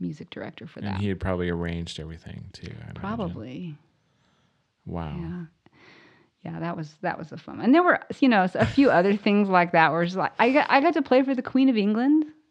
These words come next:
Speaker 2: Mm.
Speaker 1: Yeah.
Speaker 2: That's fun.
Speaker 1: Yeah, that was, you know.
Speaker 2: Right, and then you've had, like, you've had gigs with, like, Donna Summer, Ben Vereen.
Speaker 1: That
Speaker 2: Those
Speaker 1: was here.
Speaker 2: That was here in the Rogue Valley,
Speaker 1: Uh-huh.
Speaker 2: those
Speaker 1: Yeah.
Speaker 2: ones?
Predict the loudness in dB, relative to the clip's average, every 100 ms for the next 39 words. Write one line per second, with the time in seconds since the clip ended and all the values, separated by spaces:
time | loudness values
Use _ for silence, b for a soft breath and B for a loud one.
0 | _ -6 -2 -2 -2 -4 -4 -6 -8 _
1 | _ _ -12 -10 -12 _ _ -8 -8 -10
2 | -10 -6 -4 -4 -8 -10 -8 -8 -8 -10
3 | -12 -14 _ _ _ _ -12 -10 -10 -14
4 | _ _ _ _ _ _ _ -12 -8 -8
5 | -8 -8 -6 -6 -6 -8 -8 -6 -6 -8
6 | -12 -10 -12 -10 -12 -8 -6 -6 -8 -12
7 | -10 -12 -18 _ _ _ _ _ _ _
8 | _ _ -14 -14 -14 -12 -12 -10 -12 -14
9 | -12 -10 -10 -10 -10 -10 -10 -10 -10 -10
10 | -10 -10 -8 -6 -4 2 6 8 8 4
11 | 0 -2 -2 -2 -8 -20 _ 0 0 0
12 | 0 2 2 0 0 0 0 0 0 0
13 | 2 0 0 0 -4 -4 -8